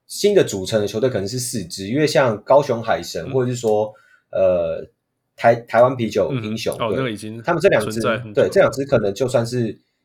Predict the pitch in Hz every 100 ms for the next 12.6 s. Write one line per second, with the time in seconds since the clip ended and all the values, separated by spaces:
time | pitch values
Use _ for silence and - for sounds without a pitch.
0 | _ - 139 151 117 110 117 - 127 107
1 | 98 82 117 101 107 104 107 - 92 -
2 | 82 113 82 107 - - - _ _ _
3 | - - 139 131 - 95 110 107 87 87
4 | 104 95 82 80 - 92 104 87 80 78
5 | 82 139 143 - 120 151 151 156 147 151
6 | 123 135 117 120 _ _ _ 92 98 90
7 | 90 _ _ _ - 147 131 143 127 113
8 | - 156 - 127 135 139 95 95 87 80
9 | - _ - 110 110 101 101 113 - 104
10 | 104 - 90 90 85 104 85 104 110 135
11 | 190 143 95 120 120 - - 98 117 120
12 | - 107 101 95 78